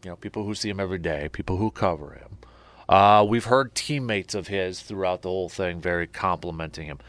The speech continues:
Joint practices, you had Bengals players, you know, not his teammates, but Bengals players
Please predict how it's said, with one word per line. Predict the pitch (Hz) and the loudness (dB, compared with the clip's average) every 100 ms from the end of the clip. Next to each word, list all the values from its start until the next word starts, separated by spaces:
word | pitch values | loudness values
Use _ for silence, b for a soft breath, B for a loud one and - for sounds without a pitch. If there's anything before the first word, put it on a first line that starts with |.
| b b b _ | b b b _
Joint | 98 117 127 - | 0 4 4 2
practices, | - 143 156 - 123 110 90 87 | 4 6 6 4 -2 -2 -2 0
you | 110 | 4
had | 117 113 92 - | 4 4 2 6
Bengals | 147 156 123 107 - | 8 8 2 2 0
players, | - 104 92 76 - - - _ _ _ _ _ _ _ _ _ 82 | 0 2 2 -4 -10 -14 -16 _ _ _ _ _ _ _ _ _ -10
you | |
know, | 85 95 | -6 -2
not | 95 107 127 | 2 4 4
his | 135 | 0
teammates, | 143 143 117 113 | -2 0 0 0
but | 120 98 90 | 0 2 4
Bengals | 131 151 143 110 - | 6 6 4 4 0
players | 107 90 82 - - | 0 0 0 -8 -14